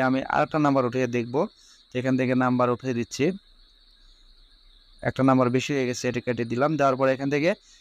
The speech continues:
সার্চ বক্সে আবার ক্লিক, ক্লিক করে দিব। সার্চ বক্সে ক্লিক করার পরে এখানে দেখতে পাচ্ছেন এটা আবার কার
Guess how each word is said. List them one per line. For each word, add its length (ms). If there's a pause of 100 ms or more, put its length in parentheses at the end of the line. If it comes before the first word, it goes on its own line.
(180)
সার্চ 300
বক্সে 200
আবার 160
ক্লিক, 280 (240)
ক্লিক 220
করে 120
দিব। 160 (420)
সার্চ 260
বক্সে 280
ক্লিক 200
করার 140
পরে 240
এখানে 220
দেখতে 160
পাচ্ছেন 240
এটা 220
আবার 120
কার 180